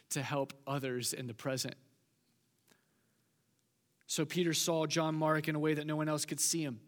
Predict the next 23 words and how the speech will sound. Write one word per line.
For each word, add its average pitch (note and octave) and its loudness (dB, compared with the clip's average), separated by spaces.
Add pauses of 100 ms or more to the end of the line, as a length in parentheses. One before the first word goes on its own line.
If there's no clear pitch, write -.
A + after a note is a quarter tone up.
(680)
Peter F#3 0
saw D3+ -2
John D3 -2
Mark D3 -2 (300)
in C#3+ 0
a C#3+ 2
way D3 4
that C#3 -2
not C#3+ 2
even C3+ 0
Barnabas C3 0 (300)
could C#3+ -2
see - 2
him. C#3+ 0
He D3 0
understood D3+ 0
his C#3+ 0
struggle D3 0
like C#3+ 0
no D3 -2
one C#3+ -2
else C#3 -4
could. D3+ 2